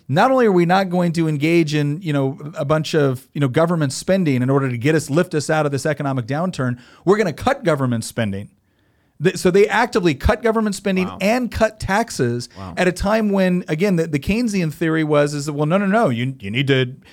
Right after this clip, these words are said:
Speaker 1: increase government spending to make up for this economic downturn and, and get us through the, get us through the, you know, the bad times. And,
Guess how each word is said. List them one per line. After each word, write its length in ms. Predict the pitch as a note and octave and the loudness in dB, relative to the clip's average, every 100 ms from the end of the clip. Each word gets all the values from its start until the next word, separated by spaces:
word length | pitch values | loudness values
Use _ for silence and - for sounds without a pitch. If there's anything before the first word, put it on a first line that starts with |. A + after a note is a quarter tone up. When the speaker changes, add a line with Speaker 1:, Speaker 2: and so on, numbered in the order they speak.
| - - | -10 -4
Speaker 1:
increase 420 | B3 A3 G3 - | -2 0 0 2
government 360 | D#3+ D#3 D3 | 0 0 -4
spending 280 | - D#3 D3+ | -4 -4 -2
to 60 | C#3+ | 0
make 180 | D#3+ F3 | 0 0
up 100 | D#3+ | -2
for 60 | |
this 160 | D3+ C#3+ | -2 -2
economic 460 | D#3 D3+ C#3+ C3+ | -2 -2 -2 -2
downturn 500 | D3 G#3 G#3+ C#3+ A2 - - | -2 -2 -2 -2 -4 -6 -10
and, 160 | D3 D3 | -6 -4
and 220 | D3 A#2 | -4 -2
get 160 | C#3 F#3+ | 2 2
us 140 | - | 2
through 200 | - F3 | 2 4
the, 220 | D3+ C#3+ | 4 4
get 200 | C3 D3 | 2 -2
us 100 | E3+ - | -2 -2
through 180 | D#3+ | -2
the, 220 | C#3+ B2 B2 - - | 0 -2 -4 -12 -10
you 100 | C3+ | -8
know, 60 | |
the 100 | B2 | -4
bad 260 | A#2 G3+ F#3+ | 0 0 0
times. 360 | D3 A#2+ G#2+ - - - | -2 -4 -6 -14 -20 -10
And, 380 | - D3+ C#3+ B2 | -2 0 0 -4